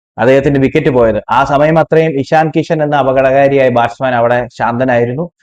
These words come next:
സഞ്ജുവിന്റെ ആ വിക്കറ്റ് പോയതിനു ശേഷം ഇഷാൻ കിഷന്റെ വക തകർപ്പൻ ഒരു, ആ, എന്താ പറയുക, അർദ്ധ സെഞ്ചുറി ഉണ്ടായിരുന്നു. കിട്ടിയ അവസരങ്ങൾ രണ്ടുപേരും മുതലാക്കി. സഞ്ജുവിനെ കുറ്റം പറയുന്നവരോടാണ് പറയുന്നത്, സഞ്ജു എന്നത് നല്ല പ്രതിഭാശാലിയായിട്ടുള്ള ഒരു ബാറ്റ്സ്മാൻ ആണ്.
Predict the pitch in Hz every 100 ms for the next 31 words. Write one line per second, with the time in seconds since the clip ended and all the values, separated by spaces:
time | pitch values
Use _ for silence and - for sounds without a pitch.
0 | _ - 160 185 233 233 220 190 151 147
1 | 127 120 120 147 156 135 151 180 180 170
2 | 147 160 131 - 143 143 151 165 151 143
3 | 123 127 135 123 139 170 151 135 139 139
4 | _ 110 101 98 95 92 - 107 107 101
5 | 107 127 135 147 156 156 156 117 104 98
6 | 98 - _ _ _ 143 147 147 139 151
7 | 143 143 135 131 170 160 143 123 120 131
8 | 190 165 165 185 220 220 202 165 - 214
9 | 170 156 156 151 151 143 123 123 120 123
10 | 127 139 127 120 123 139 131 127 127 139
11 | - _ _ _ - 135 156 147 127 _
12 | 135 131 143 156 156 165 151 160 151 139
13 | 135 135 127 123 113 120 143 143 123 110